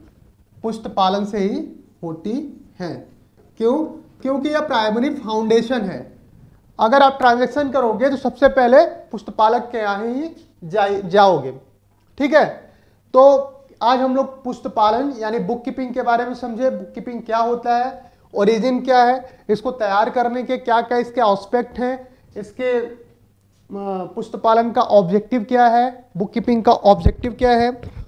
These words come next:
और bookkeeping को maintain किस तरीके से किया जा सकता है। अब इसके कुछ system भी हैं, जो हमारा last topic होगा आज का,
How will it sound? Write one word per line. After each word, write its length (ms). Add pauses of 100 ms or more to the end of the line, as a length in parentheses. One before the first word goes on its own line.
(120)
और 260
bookkeeping 500
को 120
maintain 440
किस 220
तरीके 320
से 420 (600)
किया 200
जा 120
सकता 320
है। 260 (380)
अब 160
इसके 220
कुछ 200
system 480
भी 120
हैं, 320 (180)
जो 120
हमारा 320
last 320
topic 280
होगा 200
आज 280
का, 360